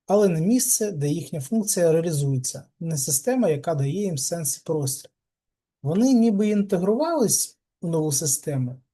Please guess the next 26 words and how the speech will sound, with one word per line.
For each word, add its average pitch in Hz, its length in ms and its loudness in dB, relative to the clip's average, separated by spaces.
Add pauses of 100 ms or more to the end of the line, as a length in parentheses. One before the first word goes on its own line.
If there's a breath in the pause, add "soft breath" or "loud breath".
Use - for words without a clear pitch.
(100)
але 180 240 2
ментально 196 580 0
відчувають 151 540 -2
себе 143 280 -2
частиною 170 600 -4
старої. 135 540 -4 (720)
Це 254 340 4
люди 175 340 0
між 156 400 -2
системами. 131 680 -4 (320)
Вони 170 300 0
живуть, 220 540 -6 (200)
але 202 220 2
не 185 120 0
належать. 131 580 -4 (240)
Це 254 200 0
один 190 260 2
із 139 120 0
найболючіших 147 800 -4
станів 156 400 -6
сучасної 151 640 -4
людини. 143 380 -2 (760)
Є 185 200 4
також - 640 0
інший 208 440 4
вимір 147 400 4